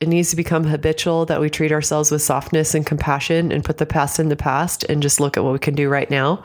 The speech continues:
instead of all the mistakes we've made. And, and, you know, would, would we look at our child and see that child as defined by the mistakes he's made?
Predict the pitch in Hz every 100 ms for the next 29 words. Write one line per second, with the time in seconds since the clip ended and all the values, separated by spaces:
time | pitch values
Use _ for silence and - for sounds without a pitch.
0 | - 156 170 156 127 147 156 147 151 139
1 | - 156 156 151 156 151 139 135 - 139
2 | 139 - - 151 135 143 151 170 - 196
3 | 185 240 285 311 320 247 220 185 156 165
4 | 170 - 151 - - 185 175 165 - -
5 | 151 156 170 180 - 160 156 151 143 180
6 | 160 - 160 160 170 180 - - 151 147
7 | 151 156 156 143 151 147 - 180 202 202
8 | 208